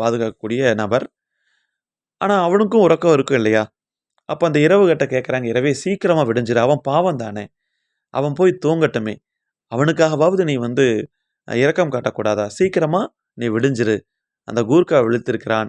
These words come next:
அப்படின்னு சொல்லக்கூடிய வகையில ஒரு இரக்க சிந்தனையை வெளிப்படுத்தக்கூடிய கவிதை இது. அடுத்த கவிதை பாருங்க. "வாழ்த்து அட்டை முகவரியில்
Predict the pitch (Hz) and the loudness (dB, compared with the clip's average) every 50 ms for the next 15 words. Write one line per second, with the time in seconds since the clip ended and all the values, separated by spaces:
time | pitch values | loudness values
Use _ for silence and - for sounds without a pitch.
0 | - _ - - 104 101 107 117 147 175 160 123 110 - - - 123 110 107 - | -10 _ -18 -14 -10 -8 -6 -6 -4 -4 -4 -4 -4 -6 -8 -6 -6 -6 -6 -6
1 | - 107 107 104 104 104 131 175 185 147 127 117 - _ _ _ _ _ _ _ | -4 -4 -4 -4 -4 -4 -2 -2 0 0 -2 -4 -6 _ _ _ _ _ _ _
2 | 117 135 165 175 202 185 - 147 131 117 110 110 107 110 110 101 107 107 113 - | -4 -4 -2 -2 -2 -4 -4 -4 -4 -4 -4 -4 -4 -2 -2 -2 -2 -4 -6 -8
3 | - 104 - - - 110 113 139 - - 107 107 104 104 98 98 - - - _ | -10 -10 -10 -10 -8 -4 -4 -4 -4 -4 -4 -6 -4 -6 -6 -6 -8 -10 -14 _
4 | _ _ _ _ _ _ _ _ _ _ _ _ _ _ _ _ - 120 117 110 | _ _ _ _ _ _ _ _ _ _ _ _ _ _ _ _ -4 -4 -2 -2
5 | 131 127 120 110 107 113 - 107 107 107 101 110 127 175 240 - _ _ _ _ | 0 0 0 0 0 -2 -2 -2 -4 -4 -2 -4 -4 -6 -6 -10 _ _ _ _
6 | _ _ _ _ _ - 117 123 131 147 180 185 180 - 165 139 127 - _ 127 | _ _ _ _ _ -4 0 2 2 2 0 -2 -4 -4 -4 -4 -4 -4 _ -6
7 | 123 117 117 - _ - 123 131 143 175 175 151 143 127 117 120 113 | -6 -6 -6 -8 _ -6 -6 -2 -2 0 0 0 -2 -2 -2 -4 -4